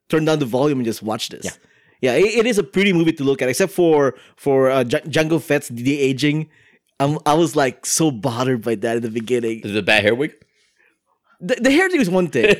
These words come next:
Speaker 2: <laughs>
Speaker 1: but, but the de-aging for his face was so distracting, though.
Speaker 2: Mm-hmm.
Speaker 1: Um, the de-aging for Willem Dafoe looks good,
Speaker 2: Mm-hmm.
Speaker 1: but for,
Speaker 2: I, did
Speaker 1: for
Speaker 2: they
Speaker 1: some reason
Speaker 2: de-age Willem Dafoe? I didn't even know they, they did that.
Speaker 1: in the past thing, I think
Speaker 2: They
Speaker 1: they
Speaker 2: did,
Speaker 1: kinda,
Speaker 2: really?
Speaker 1: they kinda slightly de-aged
Speaker 2: Yeah.
Speaker 1: him.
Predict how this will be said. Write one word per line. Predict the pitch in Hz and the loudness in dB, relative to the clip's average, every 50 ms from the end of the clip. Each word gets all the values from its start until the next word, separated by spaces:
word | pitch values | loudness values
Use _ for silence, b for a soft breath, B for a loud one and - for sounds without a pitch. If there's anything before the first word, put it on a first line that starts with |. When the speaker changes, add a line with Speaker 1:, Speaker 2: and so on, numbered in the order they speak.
| 214 - | 2 0
Speaker 2:
<laughs> | - 175 - | 0 2 2
Speaker 1:
but, | 190 185 160 135 | 2 2 2 0
but | 185 208 202 - - - - _ | -2 -2 -2 -6 -12 -20 -18 _
the | - 147 151 | -6 -4 -2
de-aging | 139 196 226 262 262 294 285 294 254 233 | 0 -2 0 2 2 2 2 2 0 0
for | - 165 151 | 0 0 0
his | 143 120 110 | 0 -2 -4
face | - - 180 190 160 131 - 131 | -2 2 2 2 2 2 0 -2
was | 123 - | -4 -2
so | - - 196 | 0 0 0
distracting, | 190 151 135 - - - 123 117 - - 107 101 | 0 0 -2 -4 -2 -2 -2 -2 -2 -6 -8 -8
though. | 87 78 | -8 -8
Speaker 2:
Mm-hmm. | 233 - b b b b b b b b b b _ - | -10 -12 b b b b b b b b b b _ 2
Speaker 1:
Um, | 180 160 156 151 147 143 143 143 139 131 117 b b b b b | 2 4 4 4 4 4 2 2 0 -2 -4 b b b b b
the | - 151 | -2 -2
de-aging | 143 180 240 254 233 226 196 226 226 180 | 0 2 2 2 2 2 2 0 -4 -2
for | - 190 185 175 165 156 147 135 | 0 2 4 4 6 6 4 4
Willem | 131 143 165 180 180 | 4 2 2 2 2
Dafoe | 156 151 - - 170 190 | 0 -2 0 2 2 2
looks | 160 131 117 - - | 2 0 -2 -6 -4
good, | 120 151 170 156 113 - - _ _ - | 0 2 2 2 2 0 -6 _ _ -14
Speaker 2:
Mm-hmm. | - 147 190 b b b | -12 -12 -12 b b b
Speaker 1:
but | - 147 147 135 127 - | -2 0 0 0 -2 -2
for, | - - | 0 2
Speaker 2:
I, | - 254 | 4 4
did | 247 - 147 | 2 0 -4
Speaker 1:
for | 143 135 - | -6 0 0
Speaker 2:
they | 190 190 | 0 2
Speaker 1:
some | 175 190 185 | 2 2 2
reason | 175 - - - - | 2 2 2 2 0
Speaker 2:
de-age | 139 110 113 - - - | 0 -2 -6 -12 -12 -10
Willem | 127 135 185 | -10 -8 -8
Dafoe? | 165 - - 269 302 269 - | -8 -8 -8 -10 -10 -12 -14
I | - | -14
didn't | 185 214 196 | -12 -10 -10
even | 190 196 | -10 -10
know | 202 202 | -10 -10
they, | 190 175 175 _ - | -12 -16 -18 _ -14
they | - | -14
did | 170 - _ | -14 -12 _
that. | - - - _ _ _ _ _ _ - | -16 -16 -16 _ _ _ _ _ _ -4
Speaker 1:
in | 170 160 147 | -2 0 0
the | 151 - | 0 0
past | - 175 170 165 - - | 2 2 2 2 0 -4
thing, | 120 104 - - - - - - | -8 -8 -8 -12 -16 -20 -14 -10
I | 110 | -6
think | 123 | -2
Speaker 2:
They | 143 180 | 0 0
Speaker 1:
they | 165 139 | 0 0
Speaker 2:
did, | 156 | 2
Speaker 1:
kinda, | 180 180 180 | 2 2 2
Speaker 2:
really? | 156 143 | 2 2
Speaker 1:
they | 160 | 2
kinda | 151 175 170 156 | 0 0 0 0
slightly | - 151 143 147 | 0 0 0 0
de-aged | 123 127 131 120 120 107 | 0 0 0 0 0 0
Speaker 2:
Yeah. | 87 | -2
Speaker 1:
him. | - 95 95 | -4 -8 -10